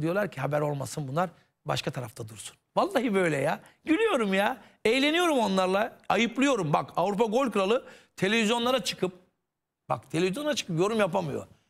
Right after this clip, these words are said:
Şimdi ben konuşmayı mı bilmiyorum size göre? Yaklaşık bir buçuk saattir burada sohbet ediyoruz.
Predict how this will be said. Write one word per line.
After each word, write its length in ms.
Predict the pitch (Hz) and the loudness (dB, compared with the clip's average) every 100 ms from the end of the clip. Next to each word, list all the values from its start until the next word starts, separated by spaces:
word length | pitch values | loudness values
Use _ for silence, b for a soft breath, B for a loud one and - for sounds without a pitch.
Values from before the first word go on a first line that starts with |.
| _ _ | _ _
Şimdi 200 | - 190 | 2 4
ben 120 | 196 | 2
konuşmayı 380 | 190 208 233 262 | 0 -2 0 0
mı 80 | 208 | 2
bilmiyorum 300 | 175 160 135 | 2 2 0
size 180 | - | -2
göre? 240 | 135 131 160 b b b | 0 -2 -4 b b b
Yaklaşık 380 | 190 190 180 - | -2 0 -2 0
bir 60 | |
buçuk 200 | 233 - - | 0 0 0
saattir 300 | 165 165 202 - _ _ 165 | 0 -2 -8 -10 _ _ 0
burada 180 | 160 | 0
sohbet 320 | 190 175 185 156 | 0 0 0 -2
ediyoruz. 400 | 135 113 104 | -2 -6 -10